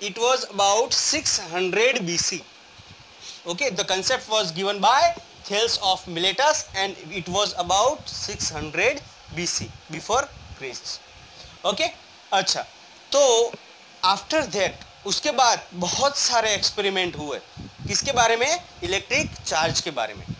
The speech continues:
उन्होंने क्या किया था? Tales ने क्या किया था? उन्होंने एक एम्बर ले लिया। Amber is nothing but a substance, resinous substance। और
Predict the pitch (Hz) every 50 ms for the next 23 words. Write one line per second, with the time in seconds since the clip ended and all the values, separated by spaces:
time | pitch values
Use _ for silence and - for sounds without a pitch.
0 | - - - - - - - - - - - 196 220 233 247 - 196 190 - 285
1 | 277 277 254 - 240 214 202 196 - 202 175 190 226 247 - - - - - -
2 | - - - - - - - - 190 185 196 220 208 - 247 277 277 277 269 262
3 | 262 262 - 233 214 202 190 190 196 175 170 196 240 262 - - - - - -
4 | - - - - 190 202 220 262 269 233 214 226 240 - - - - 233 285 -
5 | - - - - - 214 208 208 208 208 196 226 254 262 262 247 190 - - -
6 | - - - - - - - - - - 180 175 180 175 165 151 143 120 92 -
7 | - - - - - - - - - - - - 196 214 226 240 262 262 269 240
8 | 214 220 220 214 214 240 240 233 208 196 220 233 - - - - 196 196 208 240
9 | 277 311 311 - - - - - - - 220 208 190 - - - 214 202 214 220
10 | - - - 143 165 175 170 151 214 240 233 233 233 226 - - - - 185 151
11 | 139 - - - 131 107 101 - - - - - - - - - - - 208 240
12 | 254 226 214 220 247 277 285